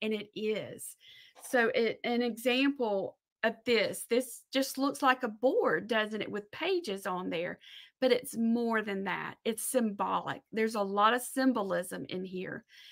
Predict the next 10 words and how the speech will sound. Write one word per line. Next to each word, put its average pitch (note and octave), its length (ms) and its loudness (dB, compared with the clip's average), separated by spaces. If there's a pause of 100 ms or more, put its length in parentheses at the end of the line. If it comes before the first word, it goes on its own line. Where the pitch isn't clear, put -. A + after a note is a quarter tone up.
(220)
So A3+ 400 4 (120)
I B3 280 10
love A#3+ 400 4
old A#3+ 280 -2
books. G3+ 360 -2
I've G#3 180 -4 (140)
always A#3 600 6
loved G3 340 0
old F#3+ 240 -2
stuff. E3+ 300 -4